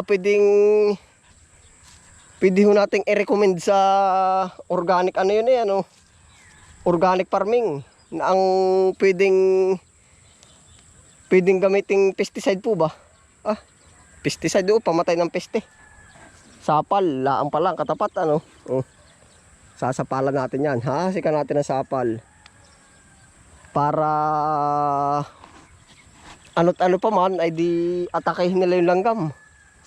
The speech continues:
Ah, atakehin nila yung uod. Yan.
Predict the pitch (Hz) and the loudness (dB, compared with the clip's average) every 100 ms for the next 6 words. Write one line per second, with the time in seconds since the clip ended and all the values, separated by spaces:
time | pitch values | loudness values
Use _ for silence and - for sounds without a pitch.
0 | - 190 220 185 196 196 190 190 185 185 | -4 0 0 0 -2 -2 2 2 2 2
1 | 185 190 185 220 156 - _ _ _ _ | 2 0 -2 -2 -6 -12 _ _ _ _
2 | _ _ - _ - - 139 131 120 107 | _ _ -20 _ -18 -2 0 2 0 -4
3 | 104 | -8